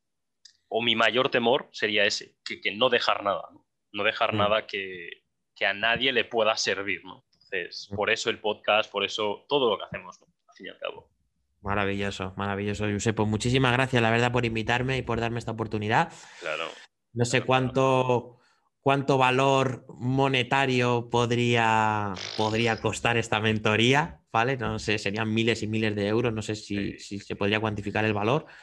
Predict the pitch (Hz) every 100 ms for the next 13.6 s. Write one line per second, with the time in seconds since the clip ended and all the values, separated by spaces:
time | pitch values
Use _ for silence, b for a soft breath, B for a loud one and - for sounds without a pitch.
0 | B 92 B B B _ _ _ 120 110
1 | 107 110 101 104 113 113 120 120 110 -
2 | 110 113 110 104 117 120 131 147 165 -
3 | - 104 104 104 101 98 95 95 95 _
4 | - 101 110 110 107 - 127 135 143 120
5 | 107 104 101 98 95 104 - 123 127 123
6 | 123 117 135 143 180 208 120 113 110 110
7 | 131 170 143 139 120 110 143 147 117 110
8 | 110 104 113 123 135 127 123 131 131 123
9 | 120 123 123 143 160 b b b 123 -
10 | 139 139 135 131 123 120 127 123 120 131
11 | 120 127 120 110 123 113 123 120 110 110
12 | 113 117 117 117 143 123 120 120 117 117
13 | 117 113 107 117 165